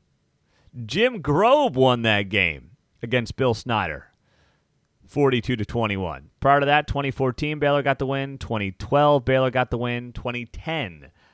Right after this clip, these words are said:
Baylor got the win. So, yeah, you're right about that. Uh, Baylor has dominated this series in Waco.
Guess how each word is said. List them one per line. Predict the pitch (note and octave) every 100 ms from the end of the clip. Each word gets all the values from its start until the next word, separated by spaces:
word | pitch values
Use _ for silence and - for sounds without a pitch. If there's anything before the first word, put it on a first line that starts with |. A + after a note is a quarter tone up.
| _ G#2+
Baylor | A2 G2+ F#2+
got | F#2+ F2+
the | F#2+
win. | F2+ D#2 - _ _ _ _ -
So, | C#3 C#3
yeah, | E3 F3+ A2 F#2
you're | C#3+ E3
right | F#3 F#3+
about | F3 E3+ E3 -
that. | C#3+ F2+ F2+
Uh, | A2 A2+ A2+ A2+
Baylor | G#2 C3+ D#3 E3+ E3+
has | D3 B2
dominated | G2 B2+ D#3 E3+ D#3+ D3+
this | C#3 C3
series | - C#3 C3+ A#2
in |
Waco. | A2 A2+ - C#2+